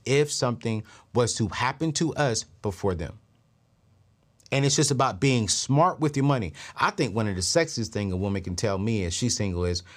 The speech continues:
"I have an estate plan. And if we get married, we need to combine our estate plan." What?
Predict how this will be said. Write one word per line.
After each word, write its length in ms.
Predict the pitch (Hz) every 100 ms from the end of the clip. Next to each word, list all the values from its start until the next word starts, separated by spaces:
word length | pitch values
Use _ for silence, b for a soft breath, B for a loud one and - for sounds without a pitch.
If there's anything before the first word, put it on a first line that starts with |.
| B
"I 100 | 113
have 160 | 127
an 60 | 131
estate 320 | 127 139 143
plan. 280 | 113 76 69 B B -
And 100 | 101
if 120 | 95
we 100 | 117
get 160 | 117
married, 420 | 101 113 120 104 - b -
we 100 | 127
need 140 | 123
to 80 | 123
combine 480 | 123 104 117 135 120
our 140 | 90
estate 300 | 87 92 76
plan." 300 | - 76 71
What? 560 | - 90 117 196 -